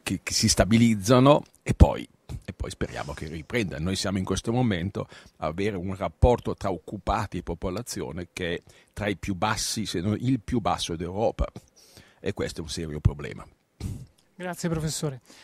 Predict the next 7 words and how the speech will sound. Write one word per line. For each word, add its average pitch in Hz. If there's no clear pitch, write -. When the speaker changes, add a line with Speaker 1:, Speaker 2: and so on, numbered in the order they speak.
Speaker 2:
A 160
Federica 185
Pintaldi, 185
coautrice 170
dello 160
stesso -
volume, 233